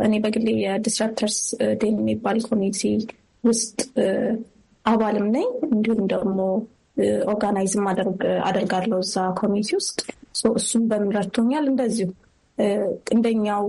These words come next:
በዚህ ፕሮሰስ ውስጥ ከሚያልፉ ሰዎች ጋር በምን መንገድ የተሻለ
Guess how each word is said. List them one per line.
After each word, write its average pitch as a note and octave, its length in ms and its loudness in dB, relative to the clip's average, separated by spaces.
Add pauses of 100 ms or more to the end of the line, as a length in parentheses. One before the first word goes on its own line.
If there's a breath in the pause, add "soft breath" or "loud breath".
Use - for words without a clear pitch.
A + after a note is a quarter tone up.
(960)
በዚህ G#3+ 520 2 (360 loud breath)
ፕሮሰስ A3 340 0
ውስጥ A3+ 220 -2
ከሚያልፉ G#3 500 0
ሰዎች G3 400 0
ጋር D#4+ 200 0 (1000)
በምን G#3 280 4 (380)
መንገድ G3 440 0 (1160)
የተሻለ G#3 480 2